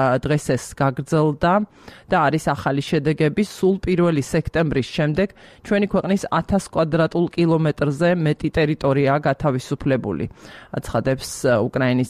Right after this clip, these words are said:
პრეზიდენტი. მადლობა ყველას, ვინც ეს შესაძლებელი გახადა, მადლობა არმიას, მზვერავებსა და დაზვერვის ოფიცრებს თითოეული უკრაინული დროშისთვის, რომელიც ამ დღეებში აღიმართაო.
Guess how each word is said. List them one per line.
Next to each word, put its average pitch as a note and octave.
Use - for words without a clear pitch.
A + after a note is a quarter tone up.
პრეზიდენტი. D3+
მადლობა D#3+
ყველას, C#3
ვინც D3
ეს E3
შესაძლებელი C#3
გახადა, E3
მადლობა C3+
არმიას, D#3
მზვერავებსა D3
და E3+
დაზვერვის C#3
ოფიცრებს C#3+
თითოეული F#3+
უკრაინული D#3+
დროშისთვის, D3
რომელიც B2
ამ C#3+
დღეებში C3
აღიმართაო. C#3